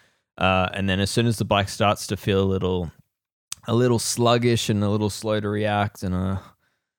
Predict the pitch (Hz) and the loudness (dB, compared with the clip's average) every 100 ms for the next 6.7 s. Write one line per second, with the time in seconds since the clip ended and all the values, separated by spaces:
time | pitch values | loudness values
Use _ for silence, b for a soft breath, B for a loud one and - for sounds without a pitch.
0 | _ _ _ - 135 139 131 - 127 131 | _ _ _ -4 0 2 2 2 2 2
1 | 113 95 98 107 104 85 101 110 - 104 | 2 0 2 2 2 0 2 0 2 0
2 | 92 92 - 90 - 87 85 85 90 85 | 0 -4 -4 -4 -2 -4 -4 -4 -4 -2
3 | 82 - 82 98 82 98 - 92 90 92 | -4 -4 -2 -2 0 -2 0 0 0 -2
4 | 85 90 90 95 90 90 82 85 - 95 | -2 -4 -4 -4 -4 -4 -4 -6 -10 -10
5 | 95 107 101 98 87 92 - 131 85 87 | -4 0 2 0 -2 -4 -4 -6 -4 -2
6 | 87 85 - 90 85 85 | -2 -2 -6 -4 -2 -2